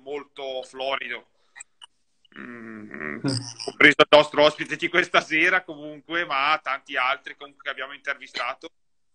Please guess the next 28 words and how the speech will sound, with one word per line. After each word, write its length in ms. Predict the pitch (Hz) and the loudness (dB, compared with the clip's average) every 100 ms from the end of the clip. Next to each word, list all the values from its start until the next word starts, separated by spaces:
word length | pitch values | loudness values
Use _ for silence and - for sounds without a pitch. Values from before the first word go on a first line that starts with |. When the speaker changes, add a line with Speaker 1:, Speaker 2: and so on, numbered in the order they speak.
| _ _ | _ _
Speaker 1:
Speriamo 560 | - 143 135 131 143 156 | -4 -2 0 0 0 -4
che 300 | 147 147 156 | -4 -2 -2
magari 320 | 139 123 143 | -2 -2 -2
nel 140 | 143 131 | -4 -10
giro 200 | 135 139 | -10 -10
dei 120 | 139 | -10
prossimi 440 | 135 139 - 143 | -10 -12 -10 -2
anni 240 | 135 143 147 | 0 0 -4
che 120 | 139 | -4
magari 640 | 131 135 143 139 131 127 123 | -2 -2 -2 -8 -10 -8 -6
arrivino 480 | 127 143 139 139 | -8 -10 -14 -8
al 120 | 135 - | -8 -8
professionismo 880 | 135 - 139 156 131 135 135 151 | -16 -16 -12 -12 -10 -10 -8 -6
e 60 | 135 | -4
magari 560 | 123 117 123 143 135 - - - - - - | -2 2 0 0 -8 -12 -12 -12 -12 -20 2
diano 280 | 156 160 | 4 6
lustro 640 | 170 175 185 - 175 170 160 | 4 2 0 -6 -2 2 4
al 160 | 147 | 2
nostro 500 | 143 147 - 143 139 | 0 -4 -4 -6 -4
bel 200 | 139 131 | -2 -4
paese, 420 | - 131 131 131 123 | -2 -4 -4 -6 -10
tra 120 | 123 | -10
virgolette, 600 | 120 113 120 117 - 117 | -10 -8 -8 -8 -6 -8
ecco. 320 | 120 _ 113 - - _ _ _ _ _ _ _ - - | -8 _ -20 -20 -20 _ _ _ _ _ _ _ -20 -20
Speaker 2:
Speriamo, 800 | - - 120 113 117 120 120 - - _ _ _ _ | -10 -2 0 4 4 4 0 -6 -20 _ _ _ _
speriamo, 500 | - 117 117 113 120 | 0 2 4 2 -4
ci 120 | 113 | -8
serve, 880 | 117 110 131 117 110 107 104 101 | -4 -4 -2 -2 0 0 -2 -6